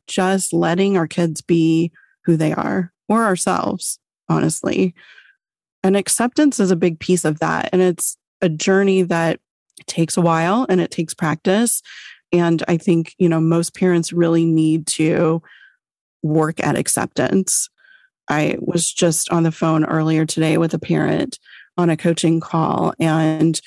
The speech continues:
the diagnosis was fairly new. And she had this aha that, you know, she was saying, "Ninety percent of my day, I'm thinking about this one child who's been struggling all these years,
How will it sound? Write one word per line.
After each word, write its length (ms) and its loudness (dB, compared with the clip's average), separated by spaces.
the 80 2
diagnosis 600 0
was 120 -2
fairly 400 0
new. 480 2
And 160 0
she 200 -2
had 200 0
this 200 0
aha 640 0
that, 280 -2
you 120 2
know, 140 0
she 140 -4
was 100 -4
saying, 320 0
"Ninety 280 2
percent 280 0
of 60 2
my 100 2
day, 280 0
I'm 140 0
thinking 340 0
about 220 -2
this 200 -2
one 320 0
child 520 -2
who's 220 0
been 260 0
struggling 500 0
all 140 0
these 260 -2
years, 400 0